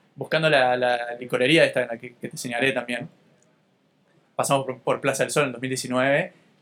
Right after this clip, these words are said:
y había en una esquina <laughs> un cacerolazo, en otra esquina tocaba una banda, en otra esquina quilombo de gente. Entonces, eso, esta vez poder ver la Plaza del Sol prácticamente vacía, es un bajón por un lado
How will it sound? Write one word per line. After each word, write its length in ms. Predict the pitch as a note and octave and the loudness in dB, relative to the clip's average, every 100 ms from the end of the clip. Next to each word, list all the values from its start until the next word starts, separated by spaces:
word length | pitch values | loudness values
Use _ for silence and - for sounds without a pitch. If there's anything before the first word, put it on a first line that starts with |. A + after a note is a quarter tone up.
| _ _ _ - | _ _ _ -6
y 120 | D3 | -2
había 380 | B2 B2+ A#2 A#2 | 0 2 2 0
en 80 | C3+ | -2
una 120 | D3+ | -4
esquina 540 | - D#3+ F3 F#3+ F#3 | -4 -2 0 0 -2
<laughs> 40 | D3+ | -4
un 100 | C#3+ | -2
cacerolazo, 680 | B2 C3+ B2+ B2+ - A2+ - _ - | 0 2 2 0 -2 -10 -16 _ -8
en 100 | B2+ | -2
otra 140 | D3 | -2
esquina 300 | C#3 E3+ F3 | 0 2 2
tocaba 240 | D#3+ C#3+ C3+ | 2 4 4
una 120 | B2 | 4
banda, 380 | A#2+ A#2 A2 - _ - | 2 0 -8 -12 _ -10
en 100 | C3 | -6
otra 100 | C#3 | -4
esquina 500 | - D#3 D#3+ D3+ - _ - | -2 0 2 0 -2 _ -12
quilombo 460 | C3+ C3+ C#3 C3 | 0 2 4 4
de 60 | B2+ | 2
gente. 480 | C#3 A#2+ A2+ A#2 - _ _ | 0 -2 -4 -8 -10 _ _
Entonces, 540 | - C3+ C3 D#3+ D#3+ - _ _ _ _ _ _ | -10 -4 0 0 -2 -12 _ _ _ _ _ _
eso, 360 | F3+ F3 - B2+ | -2 0 0 0
esta 260 | C#3+ C#3+ D3+ | 0 2 4
vez 160 | C3 | 4
poder 280 | B2 C3 C#3 | 2 4 4
ver 180 | C#3 A#2+ | 4 2
la 100 | A#2 | 0
Plaza 220 | C#3 C#3 | -2 -2
del 80 | C3+ | -2
Sol 220 | C3+ A#2+ | -2 -2
prácticamente 460 | - B2+ B2+ B2+ C3 | -2 -2 -2 -2 -2
vacía, 480 | A#2+ - C#3 D#3+ F#3 _ _ _ _ _ _ _ - | -2 -2 -2 -2 -4 _ _ _ _ _ _ _ -2
es 100 | D#3+ | 2
un 80 | D#3 | 2
bajón 260 | - F#3+ | 2 0
por 120 | F#3+ | -2
un 100 | F3 | 0
lado 420 | F3+ F#3+ G#3 A3 | 2 4 4 0